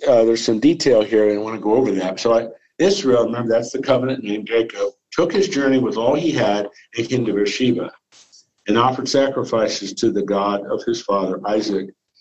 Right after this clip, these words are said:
Now, again, if the maps are important to you, he was in Hebron. Hebron is just a little bit north of Beersheba. Anyway, he's in Hebron, so he goes down to Beersheba. Why does he go to Beersheba? Because that's where his dad is buried.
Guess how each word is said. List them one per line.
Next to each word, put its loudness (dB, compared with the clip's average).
Now, 0
again, -2
if -6
the -4
maps 0
are 0
important -2
to -4
you, 2
he 0
was 0
in 2
Hebron. -2
Hebron 0
is -8
just -10
a -10
little 0
bit -6
north 0
of -4
Beersheba. -2
Anyway, -4
he's -2
in -4
Hebron, -2
so -2
he 0
goes -4
down 0
to -6
Beersheba. -4
Why 4
does -2
he -4
go 2
to 2
Beersheba? -4
Because -8
that's 0
where -2
his -6
dad 2
is -6
buried. -8